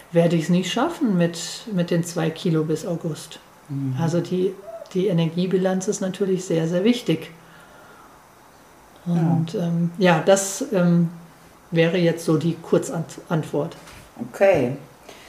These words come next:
Speaker 2: Die nächste Frage. Hast du ein schnelles Sommergericht parat, das wenig Kalorien hat, aber lange satt macht?
Speaker 1: Oh ja, das macht so schnell satt. Ähm,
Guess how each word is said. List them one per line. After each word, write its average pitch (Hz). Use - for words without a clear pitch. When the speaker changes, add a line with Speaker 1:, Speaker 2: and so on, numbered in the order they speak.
Speaker 2:
Die 175
nächste 151
Frage. 196
Hast 185
du 185
ein 160
schnelles 202
Sommergericht 160
parat, 131
das 151
wenig 180
Kalorien 175
hat, 202
aber 160
lange 151
satt 135
macht? 107
Speaker 1:
Oh 190
ja, 156
das 202
macht 175
so 226
schnell 147
satt. 160
Ähm, 165